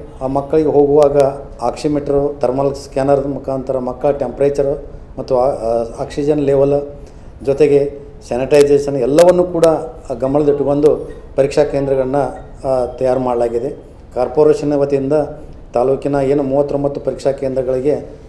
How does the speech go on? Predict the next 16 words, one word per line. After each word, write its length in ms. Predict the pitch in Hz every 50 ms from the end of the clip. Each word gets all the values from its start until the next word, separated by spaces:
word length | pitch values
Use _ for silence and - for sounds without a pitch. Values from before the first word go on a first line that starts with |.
| - - -
ಸ್ಯಾನಿಟೈಸೇಷನ್ 640 | 123 120 123 120 135 131 131 135 131 - 135 127
ಮಾಡಿಸಲಾಗಿದೆ. 800 | 123 123 120 120 - 120 120 120 123 117 120 120 135 147 - - - - - - - - - -
ಮಕ್ಕಳಿಗೆ, 760 | 127 127 127 - 156 151 151 151 156 147 135 139 - - - - - -
ಆ, 300 | - 127 131 131 131 127 135 135 - - - - - -
ಪ್ರತಿಯೊಂದು, 680 | 127 127 - - 151 156 170 170 165 175 180 175 - - - - - - - - - -
ಆ, 220 | 147 139 139 139 139
ಕೊಠಡಿಯಲ್ಲಿ 540 | 135 - 139 139 151 151 156 147 143 147 147
ಕೇವಲ 360 | - - 143 143 147 143 147
ಹನ್ನೆರಡು 540 | 135 127 117 113 117 127 135 147 147 151 156
ಮಕ್ಕಳನ್ನು 460 | 151 147 143 - - 151 147 143 139
ಮಾತ್ರ, 420 | 135 127 139 160 156 - - 165 160 147 139 - - - - - - - - -
ಆ, 100 | 131 127
ಕೂಡಿಸ್ಲಿಕ್ಕೆ 540 | 123 - 131 139 143 143 143 147 143 - 139
ನಾವು 160 | 135 131 131
ವ್ಯವಸ್ಥೆ 360 | 123 120 127 135 135 - 135
ಮಾಡಿದ್ದೇವೆ. 400 | 127 123 123 120 117 123 135 147